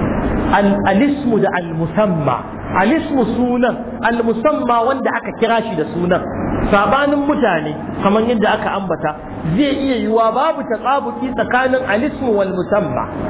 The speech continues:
Ba a dace ba tsakanin wanda aka sa ma sunan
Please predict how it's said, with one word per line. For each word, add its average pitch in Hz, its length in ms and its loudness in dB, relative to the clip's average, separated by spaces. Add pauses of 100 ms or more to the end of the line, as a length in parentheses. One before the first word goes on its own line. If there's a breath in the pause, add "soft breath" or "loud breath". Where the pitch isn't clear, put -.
(320)
Ba 202 120 6
a 214 120 4
dace 220 440 2
ba 165 160 0 (1120)
tsakanin 262 720 2
wanda 294 320 2
aka 262 240 0
sa 247 180 2
ma 208 160 2
sunan 294 380 0